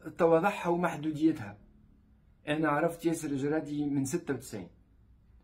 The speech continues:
لكن تو نحكي لكم على ياسر الجرادي ودوره في حركة المقاومة الثقافية في تونس.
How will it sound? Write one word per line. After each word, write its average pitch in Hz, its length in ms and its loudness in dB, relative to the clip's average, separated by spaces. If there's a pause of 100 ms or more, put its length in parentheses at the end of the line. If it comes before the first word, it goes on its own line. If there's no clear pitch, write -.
(320)
لكن 139 420 0
تو 160 120 -2
نحكي 180 340 -2
لكم 143 220 0
على 135 140 4
ياسر 147 220 0
الجرادي 147 640 0 (240)
ودوره 160 680 6 (180)
في 160 520 0
حركة 147 440 0
المقاومة 147 420 0
الثقافية 135 500 -4
في - 120 -12
تونس. - 460 -18